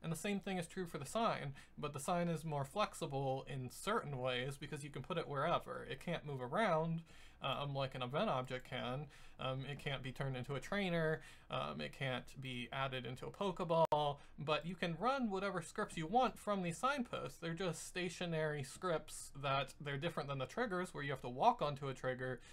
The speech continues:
but instead you can click 'em, and you can change, you know, the direction that you can click on them from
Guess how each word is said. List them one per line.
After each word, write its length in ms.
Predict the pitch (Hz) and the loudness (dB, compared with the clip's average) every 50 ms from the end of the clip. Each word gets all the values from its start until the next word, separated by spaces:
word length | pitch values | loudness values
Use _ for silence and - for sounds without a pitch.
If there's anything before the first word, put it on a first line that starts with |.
| - - - | -16 -8 -6
but 120 | 160 165 | -4 -4
instead 380 | 143 139 - - 202 185 170 160 | -4 -6 -4 0 0 0 0 0
you 60 | - | -2
can 120 | - 143 | -2 -2
click 300 | 135 - 165 151 - - - | -2 0 0 -2 -2 -2 -4
'em, 160 | - 143 - - | -4 -4 -4 -4
and 100 | - 160 | -6 -6
you 100 | 147 139 | -4 -4
can 120 | 131 143 | -4 -4
change, 320 | 135 - 185 180 185 175 - | -2 0 0 0 0 0 0
you 60 | 175 | 0
know, 100 | 160 151 | 0 0
the 100 | 147 139 | -2 -2
direction 560 | 135 143 151 180 185 - - - 165 156 156 | -4 2 2 2 2 2 -2 -2 -2 0 0
that 140 | 151 151 147 | -2 -2 -2
you 80 | 147 135 | -2 -2
can 140 | 131 135 135 | -2 -4 -4
click 240 | - - 262 254 185 | -4 -6 -2 2 2
on 180 | 160 143 143 | 2 4 2
them 160 | 139 135 131 | 0 0 -2
from 420 | 127 - 131 120 117 127 147 165 | -2 0 0 0 2 2 0 0